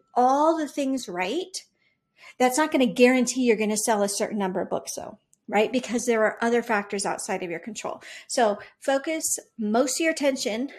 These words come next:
on the things that you can control. Go ahead and set yourself these lagging goals, but just remember that these are things that you can hold on to a little bit more loosely because you don't have full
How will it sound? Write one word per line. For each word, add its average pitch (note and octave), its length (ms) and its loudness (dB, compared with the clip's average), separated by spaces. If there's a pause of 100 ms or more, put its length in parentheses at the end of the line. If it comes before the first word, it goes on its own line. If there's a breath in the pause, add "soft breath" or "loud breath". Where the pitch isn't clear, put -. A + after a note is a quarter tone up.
(440 loud breath)
on A3+ 320 4
the A#3 80 -6
things A#3+ 220 -2
that - 80 -10
you A#3+ 80 -6
can B3 260 -2
control. F3+ 500 -4 (420 loud breath)
Go B3+ 80 6
ahead C#4+ 240 2
and C4+ 120 -2
set D4+ 300 0
yourself C4 480 0
these A3+ 240 -4
lagging A3 380 0
goals, F#3+ 260 -2
but G3+ 120 -2
just A#3+ 300 -2
remember A3+ 640 0 (440 loud breath)
that B3+ 160 4
these C4+ 180 0
are C#4 80 2
things C4 280 -4
that A#3 140 -4
you A#3+ 120 -2
can A#3+ 160 -8
hold B3+ 260 -2
on A3+ 160 -2
to A3 180 -4
a - 20 -2
little G#3 220 -2
bit G#3 200 -4
more G3 200 -2
loosely F#3+ 400 -8
because B3+ 300 -10
you C#4+ 80 -4
don't E4 240 -4
have G#3+ 340 -6
full G3 300 -2